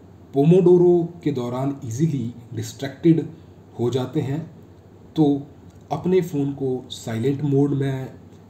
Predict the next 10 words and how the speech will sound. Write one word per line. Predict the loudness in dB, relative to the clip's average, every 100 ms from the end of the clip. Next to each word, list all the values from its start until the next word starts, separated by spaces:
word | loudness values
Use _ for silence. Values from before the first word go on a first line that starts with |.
| -10
करें | -4 -2 -2 -8 -16 -12
और | -10 -10 -14 -18 -16 -4
unnecessary | 0 2 0 -2 -6 -6 -8 -8
tabs | -8 -8 -8 -10 -12 -10
या | -10 -12 -16 -12
apps | -8 -8 -12 -18 -18 -20 -20 -20 -10 2
को | 2
क्लोज | 2 0 2 2
कर | 0 -12
दें। | -14